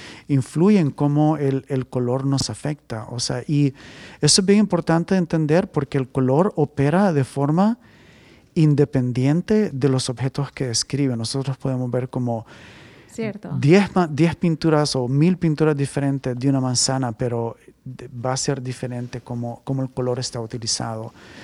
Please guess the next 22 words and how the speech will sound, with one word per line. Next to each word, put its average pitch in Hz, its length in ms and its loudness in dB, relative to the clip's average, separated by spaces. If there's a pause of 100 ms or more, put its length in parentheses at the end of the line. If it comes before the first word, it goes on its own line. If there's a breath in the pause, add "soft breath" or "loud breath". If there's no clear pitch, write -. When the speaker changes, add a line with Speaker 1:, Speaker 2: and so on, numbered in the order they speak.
(200 loud breath)
Speaker 1:
por 123 140 -6
ejemplo, 123 340 -2
en 117 80 -6
una 117 180 -6
pintura. 120 380 -4
Entonces, 123 300 -2
más 131 260 2
allá 170 200 4
del 165 120 6
objeto 139 360 0
que 143 100 -2
representa, 139 680 0 (680 loud breath)
el 135 180 0
color 131 300 2
tiene 147 240 2
un 139 60 4
impacto 123 580 -4
en 120 140 -8
nuestra, 110 640 -6
en 117 180 -6
nuestra 113 360 -6
psique. 123 560 -10